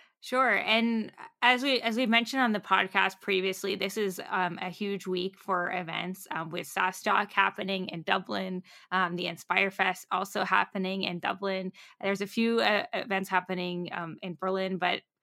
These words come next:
I think Maker Faire is happening in Rome right now. So it's, it's a, also a very exciting time, but I've been traveling a lot lately and I'm a bit burned out.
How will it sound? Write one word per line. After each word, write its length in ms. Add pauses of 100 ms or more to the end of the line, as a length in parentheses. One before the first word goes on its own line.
(240)
I 40
think 200
Maker 460
Faire 360
is 140
happening 480
in 160
Rome 340
right 220
now. 400 (240)
So 320
it's, 180
it's 240
a, 200
also 300
a 40
very 320
exciting 460
time, 380
but 240 (320)
I've 140
been 220
traveling 560
a 80
lot 280
lately 460
and 160
I'm 140
a 80
bit 340
burned 320
out. 380